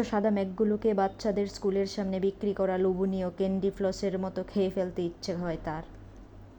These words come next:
শরতের আকাশটা যে কি অদ্ভুত, নীল আর ধবধবে সাদা মেঘের ভালোবাসায় সাজানো। আকাশ পাগল মানুষ হিসেবে এই আসমানি সাদা মেঘের এই আকাশটা দেখে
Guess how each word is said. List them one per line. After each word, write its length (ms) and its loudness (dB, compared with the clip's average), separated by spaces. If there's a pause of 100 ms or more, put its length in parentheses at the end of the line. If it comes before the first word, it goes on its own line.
(760)
শরতের 420 4
আকাশটা 480 -4
যে 140 -4
কি 240 -6
অদ্ভুত, 560 0 (400)
নীল 460 0
আর 160 0
ধবধবে 540 0
সাদা 300 -2
মেঘের 340 -2 (480)
ভালোবাসায় 540 4
সাজানো। 460 -2 (920)
আকাশ 280 -2
পাগল 280 0
মানুষ 320 2
হিসেবে 400 0
এই 160 4 (140)
আসমানি 520 -4
সাদা 300 -2
মেঘের 420 -2
এই 220 4
আকাশটা 500 -2
দেখে 320 -2